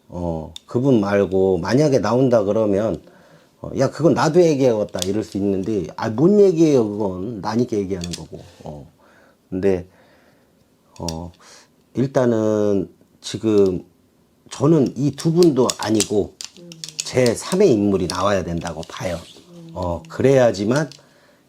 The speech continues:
Speaker 1: 예, 요 국민의힘이,
Speaker 2: 음.
Speaker 1: 어, 어찌됐건 다시 그래도 좀 힘을 받을 수 있지. 지금은, 어, 뭐, 뭔가를 막 하고 하시는 게 제가 볼 때는 조금, 어, 좀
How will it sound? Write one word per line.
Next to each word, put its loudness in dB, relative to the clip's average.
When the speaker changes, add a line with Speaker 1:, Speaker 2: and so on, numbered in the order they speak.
Speaker 1:
예, -4
요 -2
국민의힘이, 0
Speaker 2:
음. -20
Speaker 1:
어, -10
어찌됐건 -2
다시 -6
그래도 2
좀 0
힘을 0
받을 -8
수 -10
있지. -6
지금은, 0
어, -6
뭐, -2
뭔가를 4
막 -8
하고 0
하시는 2
게 -2
제가 2
볼 0
때는 0
조금, -4
어, -10
좀 -10